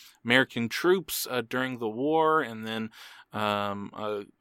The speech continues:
her story was also taken up by the Japanese American community after the war. Um,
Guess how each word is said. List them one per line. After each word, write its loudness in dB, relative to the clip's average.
her -4
story 4
was -4
also 4
taken -2
up -2
by -2
the -12
Japanese -2
American -4
community -4
after 0
the -8
war. -4
Um, -14